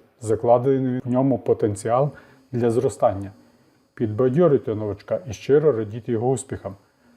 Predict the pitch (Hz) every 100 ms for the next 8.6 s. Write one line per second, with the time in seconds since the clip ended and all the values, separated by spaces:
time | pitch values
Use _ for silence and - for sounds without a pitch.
0 | _ 120 107 143 151 135 127 120 123 110
1 | 123 - 151 151 127 117 120 139 131 120
2 | 113 120 107 101 156 175 - _ _ _
3 | - 131 127 113 104 139 143 110 107 120
4 | 117 127 104 95 - 101 - _ _ _
5 | _ _ - 110 107 107 107 123 - -
6 | 110 90 98 - _ _ _ - _ _
7 | _ 113 123 127 117 - 123 110 - -
8 | _ _ _ - 107 -